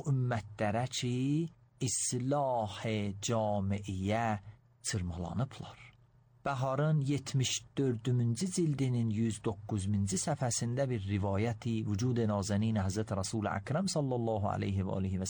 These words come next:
səlləmdən Allamə Muhammed Baqir Məclisi nəql eləyibdir ki, Həzrət İbn Məsuda belə buyurdu. Buyurdu İbn Məsud, mərdümünən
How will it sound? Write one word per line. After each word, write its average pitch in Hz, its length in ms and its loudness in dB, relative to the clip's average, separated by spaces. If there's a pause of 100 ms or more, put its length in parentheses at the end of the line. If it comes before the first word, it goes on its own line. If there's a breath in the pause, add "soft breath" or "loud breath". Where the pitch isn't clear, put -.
səlləmdən 92 540 0 (680 loud breath)
Allamə 104 440 0
Muhammed 98 480 -2
Baqir 95 360 -4
Məclisi 95 640 -4 (480 loud breath)
nəql 135 480 -2
eləyibdir 101 560 -4
ki, 143 320 -2
Həzrət 113 480 -2 (640 loud breath)
İbn 113 320 2
Məsuda 110 560 -2
belə 113 320 0
buyurdu. 90 800 -6
Buyurdu 131 320 -2
İbn 127 320 -2
Məsud, 107 480 -2 (240)
mərdümünən 156 1300 2